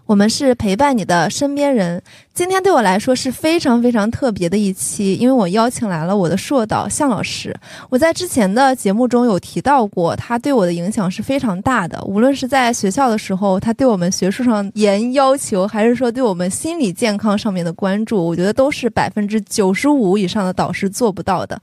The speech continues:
那我先来简单介绍一下我的导师向老师，他三十多岁，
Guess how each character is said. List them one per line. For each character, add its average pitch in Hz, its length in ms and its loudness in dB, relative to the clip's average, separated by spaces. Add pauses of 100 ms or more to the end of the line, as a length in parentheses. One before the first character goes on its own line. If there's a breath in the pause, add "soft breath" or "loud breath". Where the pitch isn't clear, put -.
(360 loud breath)
那 269 140 2
我 180 180 0
先 262 220 0
来 196 160 0
简 202 180 -4
单 175 160 -2
介 214 160 -2
绍 202 220 -2
一 151 80 -4
下 190 300 -4
我 156 160 -4
的 185 300 0
导 185 180 -2
师 208 160 -4
向 330 180 -2
老 214 100 -4
师， 170 300 -6
他 269 260 -2
三 320 220 -2
十 277 80 0
多 202 160 0
岁， 208 300 -2